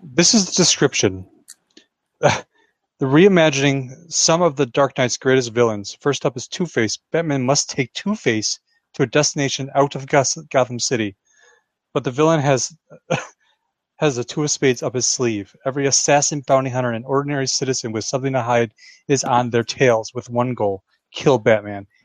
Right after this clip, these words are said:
Handcuffed together on the road to hell, this is Batman and Two-Face as you, as you've never seen them before. So, you could play as either character, <laughs>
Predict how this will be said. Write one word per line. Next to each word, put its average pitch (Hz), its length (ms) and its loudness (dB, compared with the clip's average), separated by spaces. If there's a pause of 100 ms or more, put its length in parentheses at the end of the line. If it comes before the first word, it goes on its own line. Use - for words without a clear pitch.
(120)
Handcuffed 165 560 0
together 131 420 2
on 120 120 -2
the 123 80 -6
road 131 260 0
to 117 140 -6 (100)
hell, 127 300 2 (360)
this 143 160 -2
is 127 80 -6
Batman 131 440 -2
and 127 80 -8
Two-Face 123 480 -4
as 113 120 -8
you, 120 160 -8 (120)
as 135 200 0
you've 110 140 -8
never 117 300 -4
seen 120 260 -6
them 110 160 -4
before. 104 560 -10 (1080)
So, 113 380 0 (640)
you 156 300 2
could 123 160 -2
play 135 220 4
as 113 100 2
either 151 240 4
character, 127 520 0
<laughs> - 60 -14